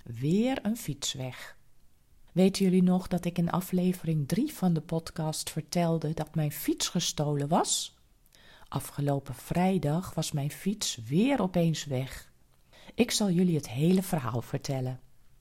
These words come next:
Donderdag moest ik voor een conferentie van mijn werk naar de Universiteit van Leuven. Ik had er veel zin in. Leuven is een mooie stad en er zouden een paar bekende collega's komen die ik een tijd niet had gesproken.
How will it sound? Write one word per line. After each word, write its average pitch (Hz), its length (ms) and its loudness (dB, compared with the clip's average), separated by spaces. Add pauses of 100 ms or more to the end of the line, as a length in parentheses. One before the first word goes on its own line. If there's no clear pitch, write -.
(340)
Donderdag 208 640 4
moest 196 260 2
ik 165 80 -4
voor 160 140 -2
een 135 120 -2
conferentie 170 760 -2
van 139 160 -6
mijn 127 200 -4
werk 196 380 0 (180)
naar 247 200 2
de - 120 -6
Universiteit 160 840 -2
van 180 180 2
Leuven. 127 540 0 (560)
Ik - 140 -4
had 127 160 -4
er 113 120 -8
veel 185 440 2
zin 139 280 0
in. 120 280 -6 (560)
Leuven 151 520 2
is 143 140 -2
een 127 120 -2
mooie 147 340 2
stad - 600 -2 (260)
en 208 120 6
er 202 100 6
zouden 190 320 4
een 135 80 -4
paar 151 200 -4
bekende 185 460 2
collega's 185 720 2
komen 180 480 2 (280)
die 269 100 4
ik 254 80 -6
een 170 200 2
tijd 170 320 2
niet 170 180 2
had 151 180 -6
gesproken. 123 800 -6